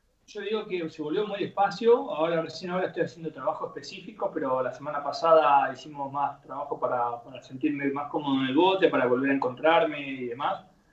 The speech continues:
Eh, y bueno, lento, esto es un camino lento, largo, así que falta y, y obviamente. Eh,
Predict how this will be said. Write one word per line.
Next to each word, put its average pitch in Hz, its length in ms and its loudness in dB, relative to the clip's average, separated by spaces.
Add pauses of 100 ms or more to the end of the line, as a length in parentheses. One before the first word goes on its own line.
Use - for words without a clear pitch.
(220)
Eh, 120 640 0
y 127 200 2
bueno, 156 320 6
lento, 151 340 6
esto 131 180 -2
es 143 40 2
un 143 60 0
camino 139 320 -2
lento, 165 480 4
largo, 156 600 6
así - 200 -10
que 127 200 -4
falta 156 520 2
y, 123 600 -2
y 110 40 -14
obviamente. 135 680 -2 (600)
Eh, 135 380 6